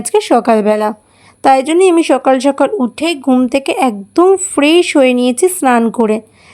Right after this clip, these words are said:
তারপরেই পরে নিয়েছি নতুন একটা জামা। যদিও জামাটা আমার না, আমার এক বান্ধবীর, কিন্তু আমার জামাটা এতটাই পছন্দ হয়েছে যে ওর থেকে আবদার করে আমি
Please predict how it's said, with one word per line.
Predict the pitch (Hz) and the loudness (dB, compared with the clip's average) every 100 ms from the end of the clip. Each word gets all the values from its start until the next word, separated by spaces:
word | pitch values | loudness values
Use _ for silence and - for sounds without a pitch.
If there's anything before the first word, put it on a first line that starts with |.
| _ | _
তারপরেই | 302 311 302 339 370 | 2 2 2 2 0
পরে | 359 269 254 | 2 2 2
নিয়েছি | 254 269 415 330 | 0 2 4 4
নতুন | 247 262 247 | 2 0 0
একটা | 240 262 | 0 -2
জামা। | 214 214 202 208 208 _ _ _ _ 233 | 0 0 0 -2 -4 _ _ _ _ 2
যদিও | 240 208 285 | 2 4 2
জামাটা | 294 302 320 320 285 453 - 294 | 2 2 2 2 0 -2 -2 0
আমার | 285 247 214 | 2 2 0
না, | 208 220 - 269 | 0 -2 -2 -2
আমার | 240 240 | 2 2
এক | 254 214 226 | 0 -2 -2
বান্ধবীর, | 220 214 214 220 - _ - - _ | 0 -2 -4 -8 -12 _ -20 -20 _
কিন্তু | 330 330 302 330 247 | 2 2 4 2 2
আমার | 233 226 240 | 0 -2 -4
জামাটা | 214 233 247 262 - - 208 | -2 -2 -2 -2 -4 -14 -16
এতটাই | - 214 240 285 349 | -6 -4 0 0 2
পছন্দ | 349 359 349 339 | 0 2 4 4
হয়েছে | 320 220 - - - | 4 2 -4 -8 -2
যে | 254 | 0
ওর | 226 - | 0 -2
থেকে | 277 277 | -2 0
আবদার | 254 196 233 233 | -2 -2 -2 0
করে | 269 | 2
আমি | 302 | 2